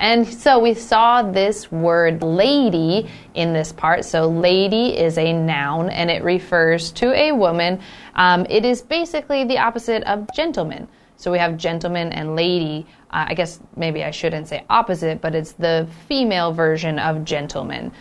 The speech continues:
So somebody who has a lot of manners, who is well, uh, well-spoken and polite, we would call that person a lady. So we have a lady and a gentleman. So he says,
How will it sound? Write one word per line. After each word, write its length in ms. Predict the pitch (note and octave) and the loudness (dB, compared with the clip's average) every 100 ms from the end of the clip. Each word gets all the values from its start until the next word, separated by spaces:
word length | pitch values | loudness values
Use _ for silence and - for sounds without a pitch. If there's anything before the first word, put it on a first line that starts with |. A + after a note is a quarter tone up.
| - | -20
So 140 | - F#3+ | -4 -2
somebody 680 | F#3+ G#3+ G3+ G3 F#3+ F#3+ F#3+ | 0 0 2 2 4 4 2
who 240 | F#3+ F3+ | 2 0
has 240 | F3 D3+ | 2 -2
a 80 | D#3 | -2
lot 240 | D3 C#3+ - | -4 -4 -6
of 120 | - | -2
manners, 800 | A#3+ C4+ C4 B3 A#3 A3 G#3+ G#3 | 0 2 4 4 2 2 0 -2
who 260 | - F3 | -2 2
is 180 | E3+ D#3+ | 2 0
well, 400 | E3 D3 D3+ D3+ | -2 -2 -2 -4
uh, 220 | - - D#3 | -6 -6 -2
well-spoken 800 | D#3+ D3 - - C4 B3+ A3+ G3 | -2 -4 -4 2 2 2 0 0
and 220 | D#3+ D#3 | -2 -4
polite, 560 | - F3+ A#3+ C4 B3 - - - - | -4 0 4 4 2 0 -8 -14 -2
we 80 | F3+ | 0
would 180 | F3 | 0
call 320 | F3 D#3 D#3 D#3 | 0 0 2 2
that 240 | D#3 D3 | 0 -2
person 380 | - D3 E3 - | -6 -6 -6 -4
a 80 | - | -2
lady. 640 | D4 C#4 F#3+ D3+ C#3 B2+ - - - | 0 0 -2 -4 -6 -8 -12 -20 -12
So 140 | - | -4
we 100 | D#3+ | -4
have 180 | D3+ - | -4 -6
a 80 | D#3 | -8
lady 500 | D#3 D3 C#3 F3 A#3+ | -6 -6 -4 -2 -2
and 160 | C4 C4 | -2 -2
a 60 | |
gentleman. 640 | D4 G#3+ E3 D#3+ C#3+ - - | -2 -4 -4 -6 -10 -10 -14
So 360 | - G3+ F#3 F3 | 0 4 4 4
he 180 | A3+ | 0
says, 500 | A#3 F3 D#3+ D#3+ E3 | 0 0 0 0 -2